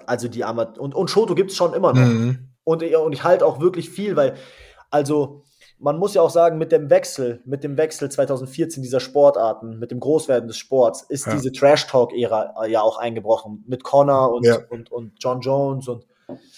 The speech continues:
Speaker 1: also die Leute haben dann angefangen, und, und, und das heißt nicht, dass Leute wie Chuck Liddell, Cam Shamrock und Tito Ortiz sich damals nicht auch schon auf, auf,
Speaker 2: <laughs>
Speaker 1: ähm, auf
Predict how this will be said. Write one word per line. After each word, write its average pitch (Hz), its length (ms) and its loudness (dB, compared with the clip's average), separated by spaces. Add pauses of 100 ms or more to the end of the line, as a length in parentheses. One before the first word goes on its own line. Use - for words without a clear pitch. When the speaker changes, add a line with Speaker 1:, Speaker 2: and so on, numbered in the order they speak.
(100)
Speaker 1:
also 117 180 -6
die 135 80 -6
Leute 170 300 6
haben 170 100 0
dann 160 120 0
angefangen, 180 680 -4 (1300)
und, 214 160 -4
und, 226 240 0
und 180 200 -6
das 185 120 -4
heißt 190 240 2
nicht, 220 220 -8
dass - 360 -2
Leute 156 400 4
wie 147 120 -8
Chuck 156 240 -4
Liddell, 156 360 0
Cam 147 200 -6
Shamrock 151 600 0
und 139 120 -8
Tito 156 260 -4
Ortiz 180 340 -2
sich 147 120 -10
damals 156 420 -4
nicht 143 140 -6
auch 165 160 6
schon 156 160 -8
auf, 139 300 -4
auf, 131 400 -4
Speaker 2:
<laughs> 127 60 -2
Speaker 1:
ähm, 120 380 -6 (380)
auf 120 480 -2